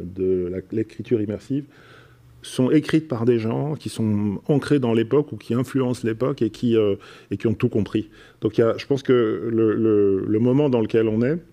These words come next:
est un moment où on, on va, euh, voir sortir comme ça des, de plus en plus de,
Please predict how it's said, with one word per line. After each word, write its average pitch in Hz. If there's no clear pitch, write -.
est 117
un 110
moment 110
où 107
on, 101
on 95
va, 117
euh, 95
voir 104
sortir -
comme 113
ça 127
des, 95
de 101
plus 123
en 117
plus 123
de, 95